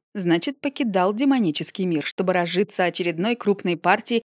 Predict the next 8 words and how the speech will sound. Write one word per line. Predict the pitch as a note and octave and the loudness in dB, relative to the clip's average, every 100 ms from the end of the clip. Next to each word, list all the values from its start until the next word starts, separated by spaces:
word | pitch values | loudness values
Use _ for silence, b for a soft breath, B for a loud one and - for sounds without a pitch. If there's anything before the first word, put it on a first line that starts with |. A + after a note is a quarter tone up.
| _ | _
перерожденной | C#4 A#3+ G3 F3 D#3+ F#3+ G3 F#3+ | 0 2 2 0 2 2 2 0
нежити. | G3+ G#3+ D#3 - - - _ _ _ _ _ _ _ _ _ _ _ - | 0 0 -2 -4 -10 -10 _ _ _ _ _ _ _ _ _ _ _ -6
Я | E3+ G#3 | -2 0
к | A#3+ | 2
Горынычу | C4+ B3 A#3+ C4 - | 2 4 4 4 2
больше | G3 F3+ F#3 G3 | 4 2 2 0
не | F#3 | 0
совалась, | - F3 D#3+ B2+ C3+ - | 0 0 0 -2 -6 -10